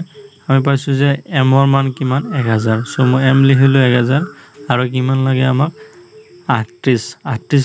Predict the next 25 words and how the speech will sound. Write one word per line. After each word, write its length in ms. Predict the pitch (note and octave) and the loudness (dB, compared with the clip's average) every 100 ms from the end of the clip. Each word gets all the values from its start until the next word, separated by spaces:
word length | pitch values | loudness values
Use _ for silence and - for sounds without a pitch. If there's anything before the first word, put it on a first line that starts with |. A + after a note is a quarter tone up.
| C#3 | 2
লিখাৰ 240 | C3+ C#3 C#3+ | 2 2 2
আগত 240 | C#3 C#3 C#3 | 0 -2 -2
ত্ৰিছ 260 | C#3+ C#3 C#3+ | 0 0 0
লিখিব 260 | C3 C3+ C3+ C3+ | 0 4 4 4
লাগিব। 200 | C3 B2+ C#3 D3 | 2 2 -2 -4
ত্ৰিছৰ 440 | - C3 C3 C#3 C3 | 0 2 2 0 0
কাৰণে 220 | C3 C3 C3 | 0 0 0
আমি 100 | B2+ B2+ | 0 -2
এক্স 140 | B2 - | -4 -4
কেইটা 220 | C3+ C3 C3 | -2 0 2
দিব 100 | B2+ B2 | 2 2
লাগিব? 120 | B2 B2+ - | 2 0 0
তিনিটা। 420 | B2+ B2+ B2+ D3 F#3 - - - - - | 0 2 0 -2 -4 -10 -20 -20 -12 -4
আৰু 160 | A#2+ B2 C3+ | -4 -2 -2
আঠ, 120 | A#2+ A2 - _ | -2 -4 -18 _
ভি 220 | - C3 B2+ D#3 F#3 _ _ | -6 -2 0 -2 -6 _ _
আই 220 | C3 B2 B2+ F3+ F3+ B2 | -4 -2 -2 -4 -4 -2
আই 120 | C3+ F3+ F3+ _ A#2 | 0 -2 -6 _ -4
আই। 100 | A2+ G#2+ - _ _ _ _ | -4 -4 -12 _ _ _ _
চ' 40 | - | -2
এইটো 220 | B2+ B2 B2+ | -2 -2 -4
কিমান 240 | C3 B2+ B2 | 0 2 2
হ'ল? 160 | C#3 G3+ - _ _ _ C3 | 0 0 -6 _ _ _ -2
এক 60 | A#2+ A#2 | 0 2
হাজাৰ 260 | A#2 C3+ | 0 0